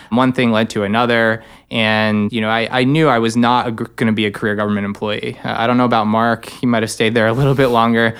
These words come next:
But I knew after my, my time was up at N S A, I actually owed them, uh, about four years, um, due to them, me going through a scholarship program where they basically paid for school. And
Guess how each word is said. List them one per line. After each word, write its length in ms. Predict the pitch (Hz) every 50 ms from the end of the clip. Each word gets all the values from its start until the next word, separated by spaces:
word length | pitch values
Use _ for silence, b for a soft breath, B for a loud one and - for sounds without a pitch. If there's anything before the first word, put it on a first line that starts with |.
| B B B B B
But 100 | - 123
I 100 | 120 117
knew 340 | 117 123 127 131 131 131 123
after 440 | 110 117 120 117 - - 127 117 110
my, 320 | 110 104 107 104 104 107
my 120 | 110 107 110
time 220 | - - 123 117
was 160 | 113 110 107
up 160 | 120 110 107 123
at 60 | 113
N 100 | 110 104
S 140 | 110 - -
A, 60 | 117
I 40 | 113
actually 300 | 110 107 - - 113 101
owed 200 | - 117 110 110
them, 420 | 113 107 107 107 104 104 101 - - _ _ _ _ _ _ - - - - -
uh, 140 | 131 123 117
about 360 | 117 113 110 110 107 104 -
four 240 | - - 123 113 110
years, 480 | 107 110 110 107 107 104 104 104 - B B B B B B
um, 340 | 117 104 104 101 104 110 117 123
due 240 | 117 - 117 110 107
to 140 | - - 110
them, 400 | 107 107 104 107 104 110 123 127
me 100 | 123 117
going 180 | 123 113 107
through 100 | - 117
a 20 | 104
scholarship 420 | - - 113 107 107 - 110 101
program 240 | - 110 104 104 104
where 80 | 104
they 100 | 104 104
basically 320 | 104 104 107 - - 107 98
paid 300 | - - 120 107 101 104
for 180 | - 104 104
school. 540 | 104 - - - 127 113 107 107 104 101 B B B B B B B
And 600 | 135 117 113 113 107 107 107 107 104 104 107